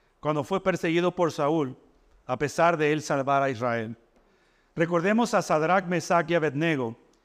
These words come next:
que se mantuvieron fieles a Dios, aun cuando fueron arrojados al horno de fuego. Podemos pensar también, también en Pablo, un hombre que en la cúspide de su ministerio fue encarcelado.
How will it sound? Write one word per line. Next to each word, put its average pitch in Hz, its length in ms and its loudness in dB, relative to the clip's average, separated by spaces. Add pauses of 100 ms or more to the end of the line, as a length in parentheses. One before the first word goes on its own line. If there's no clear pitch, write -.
que 147 100 -2
se 151 140 -2
mantuvieron 156 500 0
fieles 180 420 -2
a 175 120 0
Dios, 131 340 -4 (220)
aun 156 400 2
cuando 175 280 2
fueron 165 280 0
arrojados 139 680 0
al 120 140 -2
horno 123 240 0
de 113 100 -2
fuego. 113 400 -8 (720)
Podemos 147 460 0
pensar 160 400 0
también, 147 500 -2 (160)
también 143 380 0
en 156 100 0
Pablo, 170 480 4 (800)
un 175 200 -2
hombre 165 380 0 (360)
que 175 100 2
en 165 80 2
la 147 160 4
cúspide 208 500 0
de 180 140 0
su 196 160 -6
ministerio 170 720 0 (220)
fue 165 220 -2
encarcelado. 120 840 -4